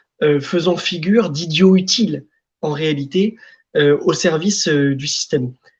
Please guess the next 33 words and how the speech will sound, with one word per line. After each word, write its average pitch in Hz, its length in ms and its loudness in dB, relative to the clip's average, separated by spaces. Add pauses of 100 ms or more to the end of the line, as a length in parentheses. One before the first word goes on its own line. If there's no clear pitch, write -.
(220)
Ce - 80 -20
que 214 100 6
nous 240 140 10
explique, 247 400 0
euh, 160 220 0
Kaczynski, 185 680 -6
c'est 202 240 -4
que 156 460 -4 (160)
le 170 160 -6
progressisme 196 560 0
est 180 160 0
une 175 80 0
maladie 196 320 6
mentale. 139 500 0 (380)
Il - 60 -18
ne - 40 -20
s'agit 147 260 -4
pas 226 200 4
d'un, 139 440 -2 (360)
d'un, 139 520 -4 (200)
d'une 151 340 0
opinion 208 720 8 (140)
politique 180 580 -2 (160)
ou 156 80 -8
philosophique, 151 800 -6 (540)
mais 156 100 -4
d'une 160 200 -4
maladie 214 360 6
mentale. 208 520 0
Pourquoi ? 214 480 -2
Parce 170 220 -4
qu'elle 175 280 -4
part, 220 600 0